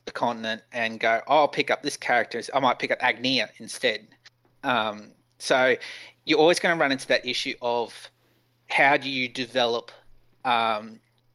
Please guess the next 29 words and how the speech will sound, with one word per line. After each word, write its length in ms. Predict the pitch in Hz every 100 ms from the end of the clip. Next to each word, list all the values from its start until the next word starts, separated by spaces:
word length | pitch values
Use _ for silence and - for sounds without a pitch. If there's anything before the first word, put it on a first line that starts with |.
| _ _ _ -
storylines 640 | - 160 151 143 131 127
that 140 | 147 127
link 220 | 131 127
together 520 | - 123 131 120 120
when 380 | 120 117 120 120
you 180 | - 123
can 160 | 139 123
pick, 360 | - 127 -
pick, 240 | - 139 -
pretty 160 | 151 131
much 200 | 117 -
pick 240 | 123 -
any 160 | 139 117
character 440 | - 120 113 -
you 180 | 113 117
want 240 | 113 117 117
in 140 | 110
any 340 | 113 117 113
order 280 | 110 127 117
you 200 | 107 110
want. 280 | 104 107 - _ - _ _ _ _ _ 123
Um, 460 | 117 110 104 110 - _
so 400 | - 135 113 113 - - - _ _ _ _ _ _ _ _ _ _ _
there's 180 | 160 143
a, 80 | 156 -
there's 320 | 139 131 113 -
mitigating 500 | 165 165 156 139 123
circumstances 960 | - 120 127 110 127 113 - 113 -
where 280 | 110 107